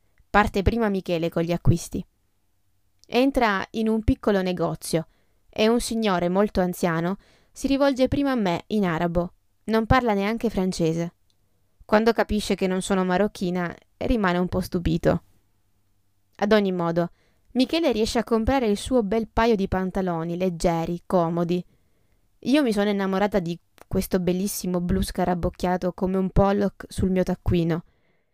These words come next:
e quindi dirotto la sua scelta proprio verso quel colore.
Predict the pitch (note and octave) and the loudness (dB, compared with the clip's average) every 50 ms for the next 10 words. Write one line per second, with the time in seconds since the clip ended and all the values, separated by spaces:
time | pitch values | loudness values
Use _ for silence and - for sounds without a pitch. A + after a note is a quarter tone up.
0 | _ _ _ - - G#3+ - B3 B3 C4 B3+ G#3+ A3 G3+ G3 - _ _ _ - | _ _ _ -6 -4 0 2 2 4 2 2 0 -2 -4 -4 -8 _ _ _ -12
1 | - G3 G#3 G3+ G3+ G#3+ A#3 - - G#3 F3+ F3+ F3+ - F#3+ F#3 - - G3 G3 | -6 -2 0 2 4 4 2 2 0 0 0 0 0 0 -2 -2 -2 0 -2 -2
2 | G3+ - - F#3+ F#3 - - _ _ - - A#3+ B3 A#3+ A#3+ G#3 F3+ E3+ F#3 - | -2 -2 -4 -4 -4 -6 -6 _ _ 0 2 2 4 4 2 2 2 0 0 -2
3 | - F#3 - F3+ F3 E3+ - - E3+ E3 D3 E3+ E3+ E3+ E3+ - | -2 -2 -2 -2 -2 -2 -2 -2 0 0 0 0 0 -2 -4 -6